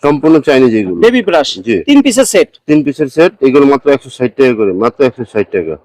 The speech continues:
Speaker 2: আর এখানে তো ওই যে লাঞ্চ বক্স দেখা যাচ্ছে ভাইয়া চাইনিজ, এগুলোর প্রাইস যদি একটু বলতেন ভাইয়া।
Speaker 1: লাঞ্চ বক্স গুলো, এটা আছে টেডিমির, এটা হলো আপনার একশো নব্বই টাকা। এটা আছে মিডিয়ামটা, এটা হলো দুইশো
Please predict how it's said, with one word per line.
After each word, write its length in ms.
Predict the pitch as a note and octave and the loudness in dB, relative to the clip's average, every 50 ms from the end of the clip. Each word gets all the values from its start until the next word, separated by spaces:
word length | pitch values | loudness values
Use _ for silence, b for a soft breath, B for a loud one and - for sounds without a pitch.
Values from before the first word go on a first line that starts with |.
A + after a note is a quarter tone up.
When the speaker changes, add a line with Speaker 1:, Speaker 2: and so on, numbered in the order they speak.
| _ _ | _ _
Speaker 2:
আর 80 | - A3 | 0 2
এখানে 240 | C4 C#4+ D4 D4+ D4+ | 2 2 2 2 2
তো 80 | C4+ D#4 | 2 2
ওই 80 | D#4 C#4 | 0 2
যে 100 | A#3 B3+ | 2 2
লাঞ্চ 280 | G#3+ G3+ G#3 A#3+ C4 A#3 | 4 4 4 2 0 0
বক্স 200 | A3+ C#4 C4+ - - | 0 0 0 0 0
দেখা 220 | B3+ A#3+ G#3+ A3+ | -2 0 0 0
যাচ্ছে 220 | A3+ A#3+ A3+ - - | 0 -2 -2 -2 0
ভাইয়া 240 | G3+ G#3 G#3 A3+ G#3+ F#3+ | 2 4 4 4 4 2
চাইনিজ, 440 | - - G#3 G3+ G#3 G#3 G3+ F3+ - - - | 2 2 2 2 2 0 -2 -8 -8 -6 -4
এগুলোর 300 | A#3+ A#3+ B3+ C#4+ C#4 C4+ | -4 -2 0 0 -2 -2
প্রাইস 280 | - - G#3+ G#3+ A3+ | -2 -4 -4 -4 -4
যদি 180 | G3 A3+ G#3 A#3+ G#3 | -4 -8 -12 -12 -12
একটু 220 | B3+ A#3 _ - C4 | -12 -10 _ -4 0
বলতেন 300 | G3+ A3 G#3+ - G#3 G3 F#3+ | 2 2 2 2 2 0 2
ভাইয়া। 180 | G3+ F#3+ F3+ F#3 F3+ - - | 2 2 2 2 0 -2 -2
Speaker 1:
লাঞ্চ 200 | A2+ B2 C#3 C#3 C3+ | 0 2 2 2 4
বক্স 160 | D3 D#3 D#3 C#3 C3 | 4 2 2 2 0
গুলো, 120 | D3+ D3+ D#3 | 2 4 4
এটা 180 | D3+ D3 C#3+ D3 | 4 4 4 2
আছে 160 | C#3 B2 D3+ | 2 0 -2
টেডিমির, 460 | C#3+ - D3+ C3+ D3 C#3+ C#3+ D3+ D#3 D3 | -2 0 0 0 0 -2 -2 -2 -4 -4
এটা 180 | - B2+ B2 C3 | -4 -2 0 2
হলো 120 | C3+ C#3 | 2 2
আপনার 180 | C3+ C3+ C#3+ C3+ | 0 0 -2 -6
একশো 160 | C3 - C#3 | -6 -4 -4
নব্বই 240 | C#3 C#3+ C#3 B2+ D3 | -4 -4 -2 -2 0
টাকা। 260 | C3+ C#3+ C3+ B2+ C#3 D3 D#3 - - _ _ _ _ _ _ _ _ | 0 0 0 0 0 0 0 -2 -6 _ _ _ _ _ _ _ _
এটা 120 | - A2+ B2 | 0 2 2
আছে 140 | A#2+ A#2 C#3 | 2 2 2
মিডিয়ামটা, 380 | C3 C3 C3 D3 C#3+ C#3 C3+ C#3+ | 2 4 4 4 2 2 2 2
এটা 120 | C3 C#3 | 2 2
হলো 180 | C3+ C#3 C#3+ C#3 | 2 2 2 0
দুইশো 280 | C3 C3+ B2 - C#3+ | 0 -2 -4 -4 -6